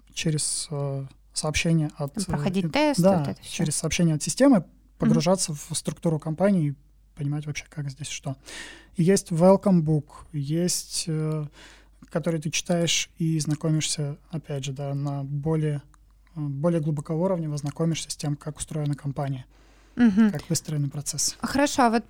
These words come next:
Speaker 2: по поводу one-to-one. А,
Speaker 1: Мгм.
Speaker 2: это встреча наедине с руководителем, с H R-ом, да, вот какие-то такие штуки.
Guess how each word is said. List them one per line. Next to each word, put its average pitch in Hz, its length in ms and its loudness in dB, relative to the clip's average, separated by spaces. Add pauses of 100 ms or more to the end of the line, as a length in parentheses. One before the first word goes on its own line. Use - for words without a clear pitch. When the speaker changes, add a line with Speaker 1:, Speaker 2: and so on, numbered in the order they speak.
Speaker 2:
по 254 100 0
поводу 269 340 4
one-to-one. 233 640 4 (260)
А, 226 360 8
Speaker 1:
Мгм. 214 120 8
Speaker 2:
это 339 180 2
встреча 277 520 2
наедине 240 1120 4
с 220 460 0
руководителем, 240 680 0
с - 120 -4
H - 220 -2
R-ом, 185 540 2
да, 233 160 0
вот 226 160 -10 (120)
какие-то - 200 -16
такие 220 300 -4
штуки. 190 380 -6